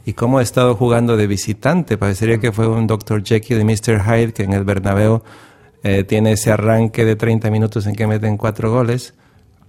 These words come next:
pero luego, eh, afuera, yo, yo, yo estoy viviendo ahora en Sevilla, he visto los partidos, eh, contra el Betis y contra el Sevilla, era un equipo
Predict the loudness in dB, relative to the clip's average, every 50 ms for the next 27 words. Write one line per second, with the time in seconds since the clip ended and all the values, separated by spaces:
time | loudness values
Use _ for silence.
0 | -12 _ -2 0 0 2 2 0 0 0 0 2 2 2 2 0 0 -2 -2 -4
1 | -6 -6 -4 -2 -2 0 2 2 2 2 2 2 2 2 2 2 0 0 0 -2
2 | -2 -2 -4 -6 -6 -6 -6 -6 -6 -8 -6 -4 -2 -2 0 -2 -2 -2 -2 -2
3 | -2 -2 -2 -2 -4 -4 -4 -4 -2 0 0 0 0 0 0 -4 -4 -4 -4 -4
4 | -4 -4 -4 -6 -6 -4 -6 -4 -4 -2 -4 -4 -6 -8 -10 -10 -10 -8 -4 -4
5 | -2 0 0 -2 0 0 0 -2 -2 -4 -6 -6 -6 -6 -6 -4 -4 -4 -4 -4
6 | -4 -4 -2 -4 -4 -6 -6 -8 -10 -10 -12 -10 -8 -6 -4 -4 -2 -2 -2 -2
7 | -2 -2 -4 -4 -6 -6 -8 -10 -10 -8 -6 -6 -6 -6